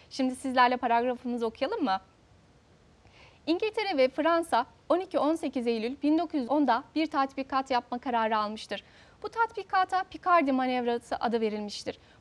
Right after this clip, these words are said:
Bu manevralara Osmanlı ordusunu temsilen Mustafa Kemal katılmıştır. Tatbikat sırasında yaptığı gözlem ve değerlendirmelerle dikkatleri üzerine toplamıştır. Şimdi ikinci paragrafımızı okuyalım.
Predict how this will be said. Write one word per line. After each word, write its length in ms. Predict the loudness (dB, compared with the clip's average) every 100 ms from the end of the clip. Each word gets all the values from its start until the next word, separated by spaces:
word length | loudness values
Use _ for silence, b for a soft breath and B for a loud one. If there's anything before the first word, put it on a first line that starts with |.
| -4
Bu 100 | -2
manevralara 720 | -2 -2 0 2 4 2 0
Osmanlı 460 | -4 -2 -2 0 2
ordusunu 420 | 2 2 -4 -4
temsilen 540 | -2 -4 -2 -2 0
Mustafa 360 | 0 -2 -2 -2
Kemal 320 | -2 -2 -2
katılmıştır. 760 | -4 -8 -6 -8 -8 -10 -12 -12 _ b b b
Tatbikat 560 | -2 -2 -2 -4 -2 -4
sırasında 460 | -6 -6 -2 0 2
yaptığı 360 | 2 2 -2
gözlem 480 | 0 0 0 0 0
ve 120 | 2
değerlendirmelerle 1000 | 4 4 4 2 0 -2 0 0 0 -2
dikkatleri 560 | -4 -4 -4 -2 -8 -6
üzerine 340 | -2 -2 -2
toplamıştır. 680 | -6 -8 -4 -6 -4 -10 -14 -16 _ _ b b -6
Şimdi 260 | -4 -2
ikinci 420 | -2 -4 -4 -4 -2
paragrafımızı 720 | -4 -4 -6 -8 -8 -4 -4
okuyalım. 440 | -2 0 0 0